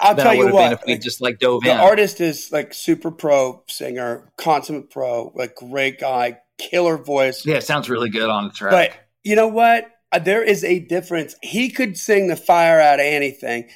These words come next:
Speaker 1: He could sing fire out of phone book. Okay? He could do it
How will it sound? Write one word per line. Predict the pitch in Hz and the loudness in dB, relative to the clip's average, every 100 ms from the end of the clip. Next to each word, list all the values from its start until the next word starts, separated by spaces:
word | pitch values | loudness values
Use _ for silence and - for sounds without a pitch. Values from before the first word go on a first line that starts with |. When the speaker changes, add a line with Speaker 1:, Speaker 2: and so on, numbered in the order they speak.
| _ | _
Speaker 1:
He | - 190 | -2 -2
could | 240 | -2
sing | - 220 180 | -2 -4 -2
fire | - 160 156 | 2 4 4
out | 139 | 2
of | - | 0
phone | 131 113 | -4 -4
book. | 120 - _ _ _ _ | -10 -16 _ _ _ _
Okay? | - 147 160 - _ | 4 4 2 -12 _
He | 165 | -2
could | 180 180 | -2 -4
do | 175 156 | 0 0
it | 120 | -2